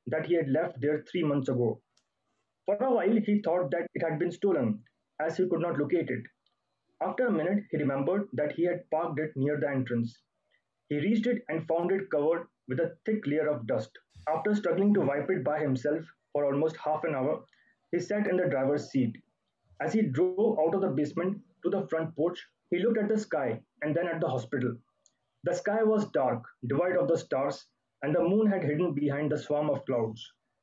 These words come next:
The hospital, too, didn't appear different from the lightless sky.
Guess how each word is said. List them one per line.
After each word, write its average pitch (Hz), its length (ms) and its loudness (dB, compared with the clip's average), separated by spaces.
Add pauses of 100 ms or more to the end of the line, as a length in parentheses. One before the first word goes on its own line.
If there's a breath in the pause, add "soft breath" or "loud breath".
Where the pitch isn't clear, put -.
(180)
The 135 100 -2
hospital, 208 420 2 (100)
too, 208 220 4 (300)
didn't 202 240 2
appear 160 300 0
different 156 440 -2
from 147 120 -2
the 143 100 0
lightless 139 420 -2
sky. 120 300 -4